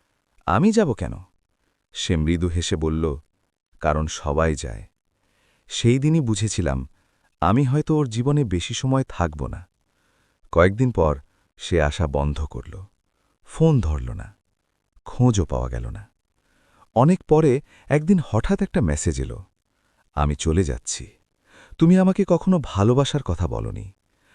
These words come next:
আর আমিও চাইনি শুনতে, কারণ কিছু সম্পর্ক নাম পেলেই ভেঙে যায়। তুমি আমার প্রথম প্রেম,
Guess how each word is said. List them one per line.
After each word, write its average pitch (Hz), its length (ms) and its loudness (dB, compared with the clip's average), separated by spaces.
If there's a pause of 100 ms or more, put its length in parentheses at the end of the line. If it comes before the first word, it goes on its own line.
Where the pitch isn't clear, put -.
(120)
আর 73 140 0
আমিও 78 280 4
চাইনি 110 380 0
শুনতে, - 460 -10 (640)
কারণ 151 220 4
কিছু 160 280 -2
সম্পর্ক 151 460 0
নাম 101 340 4
পেলেই 101 420 0
ভেঙে 76 340 -4
যায়। 57 260 -10 (800)
তুমি 78 280 2
আমার 98 240 2
প্রথম 71 400 -4
প্রেম, 50 280 -12